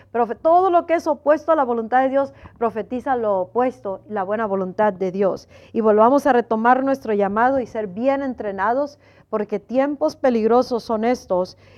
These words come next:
y, ah, y nosotros tenemos que voltear una vez más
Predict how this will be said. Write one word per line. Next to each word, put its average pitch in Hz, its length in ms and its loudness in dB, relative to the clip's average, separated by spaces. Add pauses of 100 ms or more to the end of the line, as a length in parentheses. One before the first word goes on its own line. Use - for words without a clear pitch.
y, 220 300 4
ah, 185 400 4
y 240 80 -6
nosotros 220 460 -6
tenemos 226 340 -10
que 247 140 -6
voltear 220 500 -2
una 269 180 -4
vez 269 240 -4
más 175 300 -8